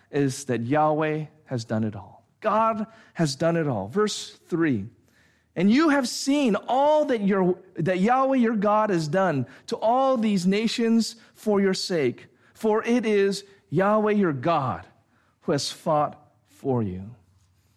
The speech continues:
The Israelites at this time could have been tempted to look at the conquest that they had made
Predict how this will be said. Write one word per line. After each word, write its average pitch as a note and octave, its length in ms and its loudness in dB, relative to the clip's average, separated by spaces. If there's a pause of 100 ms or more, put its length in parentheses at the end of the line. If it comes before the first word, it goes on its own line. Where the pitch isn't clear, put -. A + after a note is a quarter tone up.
(480)
The G#3 160 0
Israelites C#4 460 2
at A3 80 0
this C4 140 0
time A3+ 180 0
could D4 160 0
have D#4 80 -2
been C4 160 2
tempted B3 580 -2
to G#3 120 0
look G#3+ 360 0
at G#3+ 200 -4
the F3+ 80 -6
conquest A#3+ 680 -4
that F3 180 -6
they G3 100 0
had G#3+ 180 2
made D3 440 -2